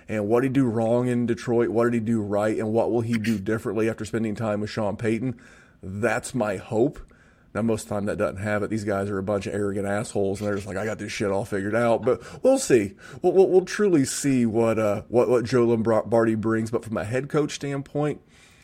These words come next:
I, I, I think he'll stay out of the way of the offense. And, uh, so for me, I'm, uh, this is my, my, my best hire. This is an A. This is a solid A for me. I think it was an excellent hire. And no, Kyle, it has nothing to do with the fact that he stood next to Sean McVay at a,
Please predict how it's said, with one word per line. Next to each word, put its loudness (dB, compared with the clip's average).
I, -6
I, -4
I -4
think -4
he'll -2
stay -2
out 2
of -2
the 0
way 2
of 0
the 0
offense. -2
And, -4
uh, -4
so 2
for 0
me, 2
I'm, 0
uh, -2
this -6
is -6
my, 0
my, 0
my 0
best -2
hire. -2
This -2
is 0
an -2
A. 0
This -8
is -4
a -2
solid 0
A 2
for -6
me. 0
I 0
think -2
it -2
was -2
an -4
excellent -2
hire. -2
And 2
no, 4
Kyle, 0
it -4
has -2
nothing 2
to -4
do -2
with 2
the -2
fact -8
that -4
he -2
stood -2
next -4
to -6
Sean -2
McVay -2
at 0
a, 0